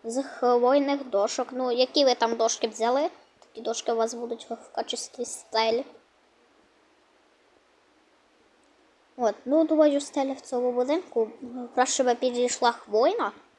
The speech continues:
або темнодубова. Ну, темнодубова це вже занадто темно. А от, е, так смерекова, це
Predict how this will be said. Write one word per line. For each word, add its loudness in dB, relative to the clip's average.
або 2
темнодубова. -4
Ну, 0
темнодубова 2
це -2
вже -2
занадто -2
темно. -6
А -4
от, -2
е, 0
так -12
смерекова, 0
це 0